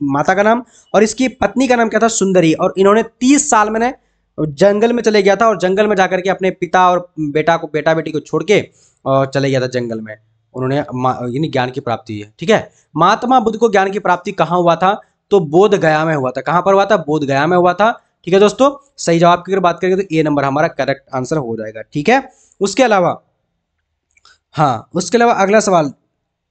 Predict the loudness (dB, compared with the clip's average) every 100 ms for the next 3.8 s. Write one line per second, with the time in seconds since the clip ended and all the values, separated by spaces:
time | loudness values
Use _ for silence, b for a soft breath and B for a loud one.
0 | _ -12 -8 -6 -8 _ _ _ _ _
1 | _ b b _ -10 -6 -4 0 2 4
2 | 2 0 -2 -2 0 2 2 2 0 0
3 | -2 -2 0 0 2 2 -2